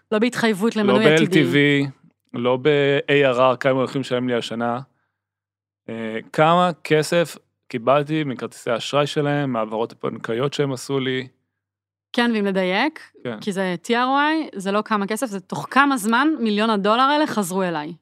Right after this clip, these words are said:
Speaker 2: נכון, אז, אז, אז פה יש איזושהי גרנולציה, כי בוא נגיד T R O I ברמה הכי אבסטרקטית שלו, זה כמה חודשים לקח לי לקבל את המיליון דולר האלה חזרה לכיס,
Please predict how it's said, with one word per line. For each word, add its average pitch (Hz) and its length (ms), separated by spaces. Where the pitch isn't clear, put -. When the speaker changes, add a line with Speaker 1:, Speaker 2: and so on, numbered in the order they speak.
Speaker 2:
נכון, 139 420
אז, 123 200
אז, 131 300
אז 135 120
פה 202 140
יש 190 100
איזושהי 180 280
גרנולציה, 131 560
כי 120 400
בוא 147 80
נגיד 170 200
T - 20
R 180 180
O 165 260
I - 20
ברמה 139 320
הכי 147 180
אבסטרקטית 151 440
שלו, 190 220
זה 127 120
כמה 170 260
חודשים 165 640
לקח 160 320
לי 185 80
לקבל 143 320
את 151 100
המיליון 135 360
דולר 127 260
האלה 120 140
חזרה 123 360
לכיס, - 600